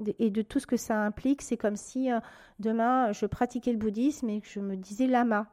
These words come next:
Voilà, il y a, il y a une forme, en fait, euh, euh, déjà, euh, il y a peu d-, peu d'appelés,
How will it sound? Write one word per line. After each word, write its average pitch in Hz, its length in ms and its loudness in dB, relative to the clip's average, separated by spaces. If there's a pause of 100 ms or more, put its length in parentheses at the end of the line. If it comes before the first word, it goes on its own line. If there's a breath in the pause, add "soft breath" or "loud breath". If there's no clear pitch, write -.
Voilà, 208 180 4
il 196 60 0
y 196 60 2
a, 202 140 0
il 208 80 -4
y 214 40 2
a - 20 4
une 214 120 0
forme, 269 340 0
en 233 80 0
fait, 247 340 -2
euh, 220 160 2 (760 soft breath)
euh, 214 760 -4 (880)
déjà, 254 520 4
euh, 202 340 4
il 202 80 0
y 208 60 4
a 220 40 6
peu 285 180 0
d-, 262 140 4 (120)
peu 277 100 4
d'appelés, 233 560 2